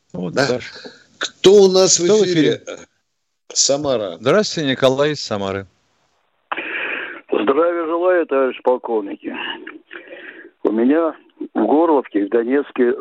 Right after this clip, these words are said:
Speaker 3: знакомые. Ну, история печальная, конечно, да. И вот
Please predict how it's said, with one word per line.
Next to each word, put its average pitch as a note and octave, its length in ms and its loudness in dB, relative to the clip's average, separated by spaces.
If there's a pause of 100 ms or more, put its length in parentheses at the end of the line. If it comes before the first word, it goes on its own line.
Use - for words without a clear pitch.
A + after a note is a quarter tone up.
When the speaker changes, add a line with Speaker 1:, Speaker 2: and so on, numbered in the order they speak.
Speaker 3:
знакомые. G2+ 680 0 (380)
Ну, A#2 460 0
история C3 380 -2 (320)
печальная, F#2+ 520 -4
конечно, - 500 -6
да. A2 240 0 (800)
И - 80 2
вот D3 260 0